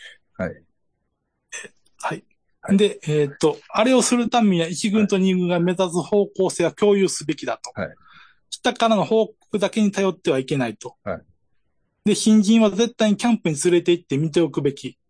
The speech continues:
Speaker 1: はい。
Speaker 2: 新戦力の育て方をイメージしとかんと、二軍への指示も出されへんと。
Speaker 1: はい。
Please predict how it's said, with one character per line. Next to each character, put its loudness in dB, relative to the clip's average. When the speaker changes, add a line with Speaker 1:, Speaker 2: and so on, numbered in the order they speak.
Speaker 1:
は -6
い。 -20
Speaker 2:
新 2
戦 4
力 2
の 0
育 0
て -2
方 -2
を 2
イ 0
メ 2
ー 0
ジ -8
し -10
と -4
か -2
ん -4
と、 0
二 4
軍 2
へ 0
の 0
指 -2
示 -2
も 0
出 0
さ -2
れ 2
へ -6
ん -12
と。 -10
Speaker 1:
は -8
い。 -16